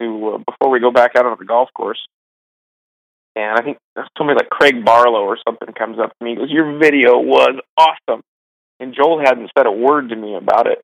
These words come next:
He goes, he goes, "Put it on the T V in the locker room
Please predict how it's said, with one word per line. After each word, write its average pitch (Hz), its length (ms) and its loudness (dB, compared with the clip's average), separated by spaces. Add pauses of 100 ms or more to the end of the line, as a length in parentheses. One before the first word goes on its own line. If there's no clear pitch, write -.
(100)
He 127 100 -6
goes, 117 180 -2 (480)
he - 280 -6
goes, 113 100 -8 (240)
"Put 196 120 4
it 160 100 4
on 147 100 4
the 143 60 -4
T 147 240 -4
V 135 420 -2 (540)
in 135 80 -2
the 127 100 4
locker 127 420 4
room 113 360 -6